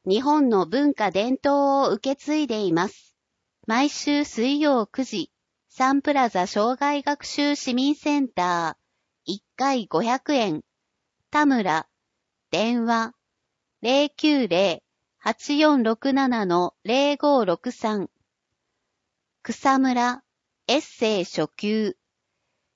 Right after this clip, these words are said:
見学歓迎。日記書くよりはるかに面白い。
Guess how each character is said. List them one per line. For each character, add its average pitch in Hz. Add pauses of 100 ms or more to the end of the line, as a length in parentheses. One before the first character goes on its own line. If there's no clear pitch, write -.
(160)
見 277
学 285
歓 254
迎。 240 (580)
日 214
記 294
書 311
く 277
よ 247
り 180
は 233
る 302
か 233
に 196
面 151
白 254
い。 175